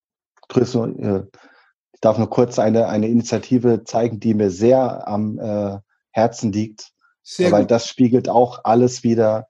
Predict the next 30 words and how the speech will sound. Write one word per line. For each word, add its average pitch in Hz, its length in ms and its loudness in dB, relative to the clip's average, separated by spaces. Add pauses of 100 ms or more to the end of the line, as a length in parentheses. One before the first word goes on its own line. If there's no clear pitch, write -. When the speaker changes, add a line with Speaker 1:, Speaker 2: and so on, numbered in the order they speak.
Speaker 2:
Ja. 127 120 -16 (220)
Speaker 1:
äh, 101 280 0
was 104 220 -2
gerade, 104 720 0
ähm, 95 520 -6
angesprochen 117 680 0
werden 98 240 0
muss. 120 420 -4 (260)
Speaker 2:
Ja. 139 220 -10 (220)
Speaker 1:
Und 101 420 -4
Eintracht 117 340 0
Frankfurt 113 440 0
ist, - 160 -4
wie 110 80 -2
gesagt, 101 460 -2
ähm, 95 440 -6 (580)
nicht 117 340 0
nur 117 200 4
Fußball, 113 540 0
sondern 101 360 -2
setzt 101 280 -4
sich 95 120 -6
auch 98 140 -2
sehr 101 260 2
für, 98 440 -6 (420)
äh, 95 160 -2
gesellschaftliche 98 800 -2
Themen 98 280 -2
ein. 90 240 -4
Also 92 440 -4